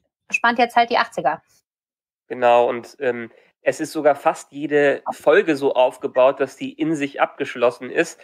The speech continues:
Speaker 2: Es bringt natürlich eine gewisse Tiefe dazu, die Vo-, Sachen vorher zu kennen, aber da für die meisten ja das Thema Windsors und anderes drumherum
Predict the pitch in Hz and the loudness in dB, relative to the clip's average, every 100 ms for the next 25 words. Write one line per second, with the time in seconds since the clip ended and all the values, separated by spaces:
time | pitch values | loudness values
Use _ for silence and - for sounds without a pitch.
0 | _ _ - - 180 - 247 190 170 175 | _ _ -8 -2 -2 0 0 2 2 2
1 | 156 190 180 151 - 208 214 226 220 - | 0 0 -2 -2 -6 -12 0 0 0 -4
2 | 196 190 - 220 214 _ - 160 139 160 | 0 0 0 -10 -10 _ -6 -2 0 0
3 | 160 147 156 156 139 135 - 160 208 226 | -2 -4 2 2 2 -6 -2 0 0 -10
4 | _ _ _ 131 156 156 147 147 160 156 | _ _ _ 0 4 4 4 4 4 2
5 | - 151 139 131 147 175 - 165 156 156 | -2 -14 -4 0 0 -2 -12 -2 2 4
6 | 156 156 143 135 - _ - 139 147 139 | 6 4 2 -4 -4 _ -6 -4 2 4
7 | 139 139 - _ _ 127 160 175 156 156 | 6 4 0 _ _ -8 -8 -2 0 0
8 | 156 - 139 143 139 - _ _ - 139 | -2 -12 -10 -10 -14 -20 _ _ -10 -8
9 | 143 139 143 135 151 151 | -8 -10 -10 -8 -6 -8